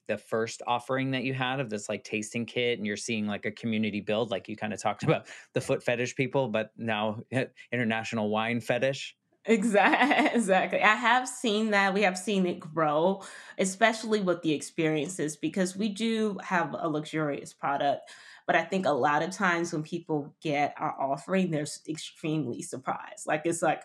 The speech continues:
Speaker 2: "Oh, this is really nice." I'm like, "Oh, we want you to feel luxurious. We want you to open it up and feel like, 'Oh my gosh, this is amazing.'" <laughs>
Speaker 1: That's awesome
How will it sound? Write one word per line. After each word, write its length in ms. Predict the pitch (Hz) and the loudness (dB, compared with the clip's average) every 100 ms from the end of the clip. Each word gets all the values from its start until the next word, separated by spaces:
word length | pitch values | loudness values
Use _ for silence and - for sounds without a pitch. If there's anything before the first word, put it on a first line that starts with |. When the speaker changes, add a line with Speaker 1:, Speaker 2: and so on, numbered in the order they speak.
| - | 2
Speaker 2:
"Oh, 420 | 196 214 135 95 98 | 4 6 4 0 2
this 200 | 247 226 | 2 4
is 220 | 175 - | 0 0
really 420 | 151 170 156 143 | 0 2 2 0
nice." 320 | 160 127 156 | 0 0 0
I'm 80 | 226 | -2
like, 200 | 240 247 - | -2 0 4
"Oh, 200 | 254 285 | 4 4
we 120 | 294 | 2
want 380 | 254 262 359 269 | 2 4 4 4
you 140 | 285 | 2
to 80 | 262 | 2
feel 340 | - 220 196 | 2 2 4
luxurious. 880 | 175 156 156 170 139 - - 196 - - - - | 4 2 -2 -2 -2 -4 -10 -12 -12 -16 -14 -2
We 100 | 254 | 0
want 320 | 277 339 - | 2 0 2
you 140 | 254 | 2
to 140 | 254 - | 2 4
open 340 | 185 226 208 | 2 2 2
it 100 | 196 | 4
up 220 | 190 175 - | 4 4 0
and 180 | 180 | -2
feel 140 | 185 165 | 2 2
like, 180 | 151 - | 2 4
'Oh 120 | 226 | 2
my 180 | 208 127 | 2 0
gosh, 420 | 170 247 185 - - | 0 2 2 -2 -6
this 120 | 240 | -8
is 140 | 240 220 | -6 -4
amazing.'" 680 | 190 202 269 180 - - _ - - - 196 233 190 | 0 2 2 -2 -8 -18 _ -20 -18 -4 4 4 2
<laughs> 720 | - _ _ _ _ _ _ - | -4 _ _ _ _ _ _ -2
Speaker 1:
That's 180 | 139 139 | 0 0
awesome 440 | 143 127 104 | 0 0 -2